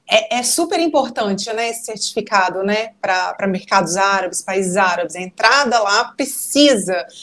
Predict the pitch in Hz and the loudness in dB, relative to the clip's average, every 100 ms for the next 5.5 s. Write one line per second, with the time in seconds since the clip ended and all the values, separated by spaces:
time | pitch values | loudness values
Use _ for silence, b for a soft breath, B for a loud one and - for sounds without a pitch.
0 | B 233 285 - 381 359 370 339 277 262 | B 4 4 6 4 4 2 2 2 2
1 | 294 269 240 294 302 269 269 285 233 233 | 0 -2 -2 0 -2 -2 -2 0 0 0
2 | 311 302 220 - 262 269 302 277 247 277 | -2 -4 -8 -6 -4 -2 -2 0 -2 0
3 | 349 349 - - 233 233 262 285 269 294 | -2 -4 -10 -4 0 2 2 2 2 0
4 | 339 - 226 190 208 226 247 233 302 240 | -2 -4 -4 -2 0 0 2 2 2 2
5 | 240 202 - 214 180 | 0 -2 -4 -8 -12